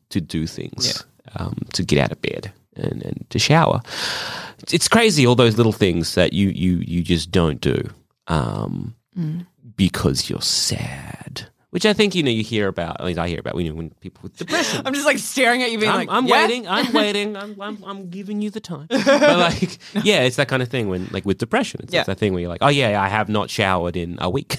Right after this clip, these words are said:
Speaker 1: <laughs>
Speaker 2: Yeah, yeah,
Speaker 1: Or,
Speaker 2: no,
Speaker 1: like,
Speaker 2: you get stinky.
Speaker 1: Yeah, yeah, yeah, yeah. And,
Speaker 2: 'Cause it's
Speaker 1: and
Speaker 2: those,
Speaker 1: that kind of
Speaker 2: it's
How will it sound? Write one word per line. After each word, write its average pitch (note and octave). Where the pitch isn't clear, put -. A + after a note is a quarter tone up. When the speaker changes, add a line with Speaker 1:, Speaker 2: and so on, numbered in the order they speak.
Speaker 1:
<laughs> C3+
Speaker 2:
Yeah, C#3+
yeah, C3+
Speaker 1:
Or, G2
Speaker 2:
no, F#2+
Speaker 1:
like, B2
Speaker 2:
you F#3
get A3+
stinky. -
Speaker 1:
Yeah, C#3
yeah, A2
yeah, A#2+
yeah. A#2+
And, G2
Speaker 2:
'Cause E3
it's F#3
Speaker 1:
and F3
Speaker 2:
those, F3
Speaker 1:
that -
kind D#3+
of -
Speaker 2:
it's A#2